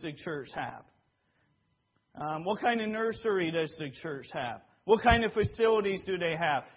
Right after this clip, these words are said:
Do they have a school for my kids?" When really, instead of asking,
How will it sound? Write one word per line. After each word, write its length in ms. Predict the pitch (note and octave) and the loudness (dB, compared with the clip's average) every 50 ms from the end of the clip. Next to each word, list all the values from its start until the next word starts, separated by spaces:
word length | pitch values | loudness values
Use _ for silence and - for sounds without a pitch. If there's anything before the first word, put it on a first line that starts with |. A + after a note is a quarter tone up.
| _ | _
Do 100 | - G3+ | -2 4
they 160 | G#3+ G#3 G#3 G3 | 6 6 6 6
have 240 | G3 A3 A3+ A3 | 6 4 4 4
a 80 | A3 G3 | 2 0
school 520 | - - - - A#3+ A#3+ A#3+ A#3 A3+ G#3 - - | -2 -4 -4 -2 0 2 4 6 6 4 4 0
for 160 | G#3+ G3+ F#3 | -2 0 0
my 240 | F#3+ F3+ F3 E3 D#3+ | 2 0 0 0 -2
kids?" 500 | - - F3+ D#3+ D3 C#3 A#2+ A2 - - - _ _ _ _ _ _ _ _ _ _ _ _ _ _ _ _ _ _ _ | -4 -4 -2 0 0 0 -4 -6 -12 -20 -20 _ _ _ _ _ _ _ _ _ _ _ _ _ _ _ _ _ _ _
When 160 | - D#3+ E3+ | -10 -10 -4
really, 400 | E3+ G3+ B3 D4 C#4+ C4+ B3+ A#3+ | 0 2 2 4 2 0 -2 -4
instead 320 | A3 G#3 - - A#3+ A#3 A3+ | -6 -6 -4 -4 -2 0 0
of 160 | A3+ - A3+ | -2 0 -2
asking, 640 | G#3 G#3+ A3+ A#3 B3+ A#3+ - - G3+ F#3 G3+ A3+ G#3 | -2 -2 -4 -6 -10 -14 -12 -10 -8 -8 -8 -8 -10